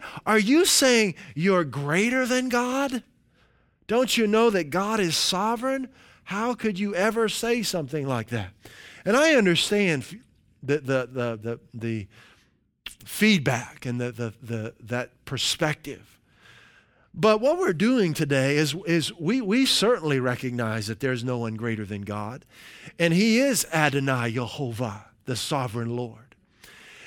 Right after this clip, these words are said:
But what we're doing is recognizing the sovereign Lord's sovereign design for us.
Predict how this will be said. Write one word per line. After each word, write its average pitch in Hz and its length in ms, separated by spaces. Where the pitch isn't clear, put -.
But 185 220
what 269 180
we're 214 180
doing 202 500
is 185 300
recognizing 175 1080
the 185 180
sovereign 220 800
Lord's 185 600
sovereign 220 760
design 170 720
for 143 280
us. - 580